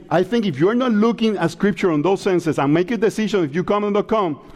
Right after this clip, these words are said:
I think that comes from Romans fourteen twenty to, and the sin is not coming or not coming to church. The sin is doing things without faith. Type of clothing that we wear.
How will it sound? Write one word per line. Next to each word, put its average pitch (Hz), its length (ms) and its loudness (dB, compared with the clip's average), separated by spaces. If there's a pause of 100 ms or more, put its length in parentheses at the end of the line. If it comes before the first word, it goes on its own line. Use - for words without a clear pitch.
(120)
I 131 80 0
think 170 240 2
that 160 160 0
comes 160 200 0
from 135 160 0
Romans 135 240 0
fourteen 143 280 0
twenty 143 260 0
to, 131 280 0
and 151 160 -2
the 165 80 2
sin 208 460 0
is 156 180 -4
not 170 200 -2
coming 180 260 2
or 170 80 0
not 165 160 0
coming 175 220 2
to 175 100 0
church. 151 340 0 (200)
The 147 140 2
sin 180 300 2
is 170 240 2 (240)
doing 170 280 2
things 156 440 0 (320)
without 135 280 2
faith. 107 360 -2 (2500)
Type 151 220 0
of 180 180 -2
clothing 214 360 2
that 180 100 2
we 185 100 0
wear. 156 440 0